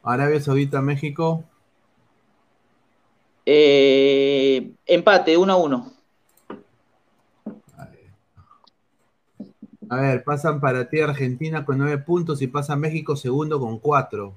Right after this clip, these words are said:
Speaker 1: Ahí está. Ah, su madre. A ver, en este, en el grupo D, Francia, Australia.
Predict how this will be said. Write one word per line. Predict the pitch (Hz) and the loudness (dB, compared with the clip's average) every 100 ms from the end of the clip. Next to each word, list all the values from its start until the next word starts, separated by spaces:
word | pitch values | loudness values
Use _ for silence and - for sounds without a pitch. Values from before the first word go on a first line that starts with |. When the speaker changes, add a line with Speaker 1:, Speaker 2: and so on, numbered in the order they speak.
| 104 | -14
Speaker 1:
Ahí | 104 | -10
está. | 101 - - 139 156 139 - - - _ _ _ _ | -8 -6 -2 -2 -2 -6 -14 -20 -20 _ _ _ _
Ah, | - 110 135 | -12 -4 -4
su | 135 - 95 | -4 -14 -14
madre. | 98 113 113 101 95 _ _ _ _ _ - | -10 -8 -8 -10 -14 _ _ _ _ _ -6
A | 123 | -2
ver, | 151 160 147 | 2 2 2
en | 143 | 2
este, | 160 165 160 151 143 143 143 135 | 0 -2 0 0 0 0 -2 -2
en | 135 | -2
el | 135 | 0
grupo | 165 170 165 160 | 0 0 0 2
D, | 180 165 | 2 0
Francia, | 143 165 175 170 | -2 -4 -4 -2
Australia. | 165 160 180 175 147 139 123 117 | -4 -4 -4 -2 0 0 0 -4